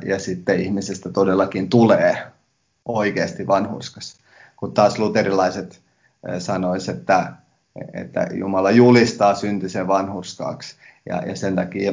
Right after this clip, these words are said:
meille myös jää tää syntinen luonto ihan kokonaisuudessaan, että se ei, se ei siitä niinku vähene,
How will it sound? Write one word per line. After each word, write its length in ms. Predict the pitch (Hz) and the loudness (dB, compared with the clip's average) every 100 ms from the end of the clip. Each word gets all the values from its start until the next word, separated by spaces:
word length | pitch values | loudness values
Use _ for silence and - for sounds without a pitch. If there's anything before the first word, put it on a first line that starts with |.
| - | -4
meille 260 | 98 95 101 | -6 -2 0
myös 360 | 104 101 - | 2 2 2
jää 220 | 104 101 | 4 4
tää 220 | 98 95 101 | 2 0 -2
syntinen 600 | 104 98 95 92 95 - - _ _ _ _ _ 113 | -4 -4 -4 -4 -4 -6 -12 _ _ _ _ _ 0
luonto 640 | 110 110 104 92 98 - _ _ _ - 127 - | 6 6 6 0 -4 -8 _ _ _ -20 -20 -12
ihan 260 | 104 110 104 | -4 -2 2
kokonaisuudessaan, 1160 | 101 110 104 92 92 101 80 107 - 95 82 87 | 2 4 4 2 -2 -4 -6 -8 -6 -4 -4 -4
että 160 | - | -6
se 100 | 92 | -6
ei, 260 | 85 90 - - | -4 -4 -6 -10
se 160 | 90 | -4
ei 120 | 90 | -4
siitä 300 | 90 92 - | -2 -2 -2
niinku 320 | 87 90 104 101 | -4 -4 0 4
vähene, 540 | 104 104 98 - | 6 4 2 -2